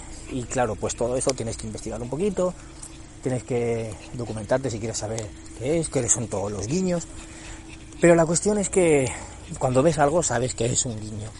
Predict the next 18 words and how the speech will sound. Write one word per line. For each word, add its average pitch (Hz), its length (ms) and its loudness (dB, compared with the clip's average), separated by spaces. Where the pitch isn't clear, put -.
sabes 110 360 -2
que 101 400 0
está 107 400 -2
sacado 104 420 -2
de 95 80 -4
los - 140 -6
cómics. 110 420 -4
Y 127 380 6
es, 113 400 6
y 131 200 -4
es - 120 4
una 113 160 -2
delicia 110 580 -2
ver 120 240 0
cómo 120 300 -2
han 120 180 -2
tratado 110 460 4
esta, 87 640 -2